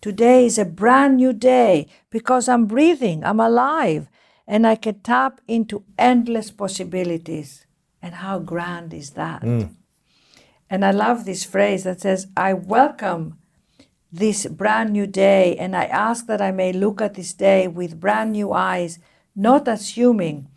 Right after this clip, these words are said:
Speaker 1: it was like yesterday."
Speaker 2: Yeah.
Speaker 1: So make it new.
Speaker 2: Yeah.
Speaker 1: Make it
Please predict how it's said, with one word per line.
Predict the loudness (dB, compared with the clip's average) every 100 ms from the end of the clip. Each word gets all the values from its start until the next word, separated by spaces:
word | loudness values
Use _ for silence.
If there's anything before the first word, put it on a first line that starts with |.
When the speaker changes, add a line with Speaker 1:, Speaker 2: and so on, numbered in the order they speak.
| _ _ _
Speaker 1:
it | -8 -6 0
was | 0 0 -4 -10
like | -4 -2 -2 -4
yesterday." | -6 -2 -2 -4 -12 -10 -10 -12 -12
Speaker 2:
Yeah. | -10 -10 -10 -12
Speaker 1:
So | -8 -2
make | 4 4 4 0
it | -6 -4
new. | 0 2 2 -2 -8 _ _
Speaker 2:
Yeah. | -10 -4
Speaker 1:
Make | 2 2 2
it | -4 -6 -12